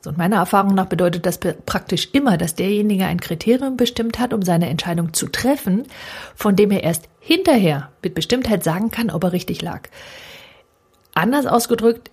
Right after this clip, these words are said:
er befindet sich doch dann zwingend mitten in einem Zirkelschluss,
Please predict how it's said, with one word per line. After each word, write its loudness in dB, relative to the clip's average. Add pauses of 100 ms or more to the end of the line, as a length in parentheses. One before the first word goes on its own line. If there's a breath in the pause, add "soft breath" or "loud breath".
er 0
befindet 0
sich -4
doch -6 (100)
dann -2 (840)
zwingend 0 (320)
mitten 0
in 0
einem -2
Zirkelschluss, -6